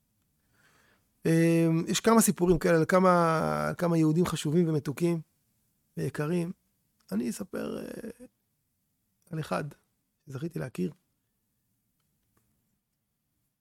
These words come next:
הרב, אה, שמעון אדלר,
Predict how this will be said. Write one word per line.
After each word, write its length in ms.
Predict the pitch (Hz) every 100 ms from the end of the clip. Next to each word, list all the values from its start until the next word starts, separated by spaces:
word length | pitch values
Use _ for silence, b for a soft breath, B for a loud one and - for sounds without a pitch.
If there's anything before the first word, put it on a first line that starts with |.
| _
הרב, 400 | 139 143 185 170
אה, 720 | 175 160 156 151 147 147 143 151 _ _ _ _ _ _ _ _ _ _ _ _ _ _ _ -
שמעון 340 | - 190 170
אדלר, 280 | 170 151 139